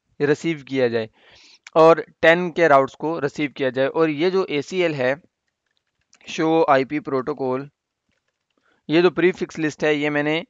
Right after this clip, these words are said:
लगा रखी है, अ, अ, जो है, <clears throat> ईआईजीआरपी पे अलग लगी हुई है, ओएसपीएफ़ पे अलग लगी हुई है। तो ओएसपीएफ़ में मैंने यहाँ पे लगाई हुई है, तो मैं आपको दिखाता हूँ ज़रा।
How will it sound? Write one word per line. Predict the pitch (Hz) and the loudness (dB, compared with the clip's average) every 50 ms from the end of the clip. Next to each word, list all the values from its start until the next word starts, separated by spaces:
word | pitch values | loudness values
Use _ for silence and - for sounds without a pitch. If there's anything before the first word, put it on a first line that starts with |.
| _ _ _ _ _ _ - | _ _ _ _ _ _ -6
लगा | 143 139 131 139 139 | -2 2 6 6 6
रखी | 143 151 - - - 143 | 6 4 0 -4 -6 -4
है, | 139 139 151 | -2 -2 -4
अ, | 175 - _ _ _ _ _ _ _ _ - - 139 135 135 135 135 135 131 131 131 135 135 135 131 131 135 131 131 131 131 - - _ _ _ _ _ - | -4 -8 _ _ _ _ _ _ _ _ -10 -4 -2 0 0 0 2 2 2 2 2 2 2 2 2 2 2 2 2 0 -2 -4 -8 _ _ _ _ _ -10
अ, | 131 127 | -8 -8
जो | 120 113 135 143 | -6 -6 -6 -4
है, | 135 127 131 135 135 - _ _ _ - | 0 0 2 2 0 0 _ _ _ -14
<clears throat> | 165 - - 165 165 156 151 127 104 - _ _ _ _ _ _ 196 | -12 -10 -10 -10 -10 -8 -10 -12 -14 -16 _ _ _ _ _ _ 0
ईआईजीआरपी | 185 190 180 180 170 160 175 175 160 151 151 - 170 | 2 4 4 4 2 2 2 4 4 4 4 0 -4
पे | 147 165 156 | -6 -4 -2
अलग | 139 143 156 151 | -2 -2 -2 -2
लगी | 151 151 143 156 | -4 -4 -6 -6
हुई | 151 147 | -6 -6
है, | 147 | -4
ओएसपीएफ़ | - 135 135 139 135 - - 147 139 127 - | -4 -2 -2 -2 -4 -4 -6 -8 -8 -6 -6
पे | 143 | -4
अलग | 135 135 135 | -4 -4 -4
लगी | 139 139 135 139 | -4 -4 -6 -6
हुई | 143 135 | -4 -4
है। | 139 | -4
तो | 135 139 - - | -6 -6 -8 -4
ओएसपीएफ़ | 156 165 175 156 - - - 156 143 - - | -2 0 0 0 -2 -4 -6 -6 -6 -6 -6
में | 147 143 139 | -8 -8 -6
मैंने | 139 135 131 131 131 | -6 -6 -6 -4 -4
यहाँ | 131 127 127 | -4 -4 -4
पे | 117 131 | -4 -6
लगाई | 127 120 117 113 113 | -8 -6 -6 -6 -6
हुई | 110 117 | -6 -8
है, | 120 | -8
तो | 107 | -8
मैं | 123 127 127 | -6 -6 -4
आपको | 127 123 - 139 | -4 -4 -6 -8
दिखाता | 131 123 - 127 117 - 135 | -12 -10 -8 -8 -6 -6 -6
हूँ | 135 123 | -6 -6
ज़रा। | 120 113 120 127 | -4 -4 -4 -6